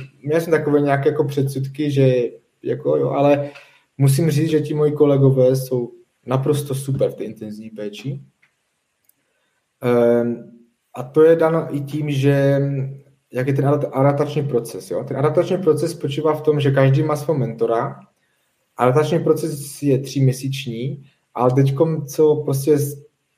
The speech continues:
jsem s-, jako viděl, nebo co tady tak funguje, co si myslím, že je opravdu dobrá věc, je ta, že, ehm, ten, po adaptačním procesu musíš udělat takzvaný Spritzenschein. Spritzenschein znamená,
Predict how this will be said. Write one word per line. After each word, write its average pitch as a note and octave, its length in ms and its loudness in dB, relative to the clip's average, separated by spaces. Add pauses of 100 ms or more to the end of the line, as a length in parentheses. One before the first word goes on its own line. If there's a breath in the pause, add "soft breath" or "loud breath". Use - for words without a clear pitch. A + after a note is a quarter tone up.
jsem C#3 260 0
s-, C3+ 220 -2
jako G#2 280 -8
viděl, A2+ 440 2
nebo A2 180 -6
co - 100 -16
tady A#2 140 0
tak C#3 180 -6
funguje, C3 420 4
co C3 100 -8
si - 140 -10
myslím, A#2+ 260 -6
že A#2+ 100 -4
je - 40 -4
opravdu B2 280 -2
dobrá B2 240 0
věc, A#2+ 220 -4
je B2 100 -8
ta, A2 180 -4
že, A#2 200 0 (680 loud breath)
ehm, A2+ 600 -2 (140)
ten, A#2 200 -6 (220)
po B2+ 80 -2
adaptačním C#3 420 2
procesu C#3 720 0
musíš C#3 340 2
udělat C#3 160 0
takzvaný C3+ 360 2
Spritzenschein. C3+ 920 -2 (840 loud breath)
Spritzenschein G3 760 2
znamená, C#3+ 840 0